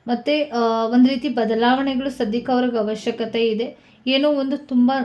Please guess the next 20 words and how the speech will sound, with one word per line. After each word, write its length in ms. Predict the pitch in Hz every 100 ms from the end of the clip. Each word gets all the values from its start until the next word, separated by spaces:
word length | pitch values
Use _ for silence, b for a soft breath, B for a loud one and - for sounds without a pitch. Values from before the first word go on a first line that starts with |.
| -
ಮಾನಸಿಕವಾಗಿ 1160 | 220 220 220 214 247 254 254 233 233 220 220 240
ಒಂದು 400 | 226 226 247 247
ವಿಚಾರದಲ್ಲಿ 800 | 226 - 220 233 233 226 247 247 -
ತುಂಬ 180 | 240 233
ನೋವಾಗಿರ್ಬೋದು, 920 | 233 220 220 226 208 214 208 208 208 254 262 b b b
ಹರ್ಟ್ 300 | 247 247 254
ಆಗಿರ್ಬೋದು. 840 | 233 220 214 208 202 196 208 247 b b b -
ಆ 140 | 247
ವಿಚಾರವಾಗಿ 680 | 285 - 277 277 262 240 269
ಯೋಚನೆ 360 | 247 233 254
ಮಾಡಿಕೊಂಡು 880 | 247 226 220 - 220 214 226 294 - -
ಒಂದು 140 | 247
ರೀತಿ 420 | 233 240 254 262
ಅವರಿಗೆ 520 | 240 208 226 254 285 302
ಸದ್ಯಕ್ಕೆ 800 | 247 226 254 285 302 - - - 214
ಬದಲಾವಣೆ 540 | 214 233 233 247 262
ಅವಶ್ಯಕತೆ 600 | 254 233 247 233 226 226
ಇದೆ 180 | 226 226
ಅಂತ 240 | 233 233 233
ಅಂದ್ಕೊಂಡು 800 | 220 233 240 254 226 202 277 B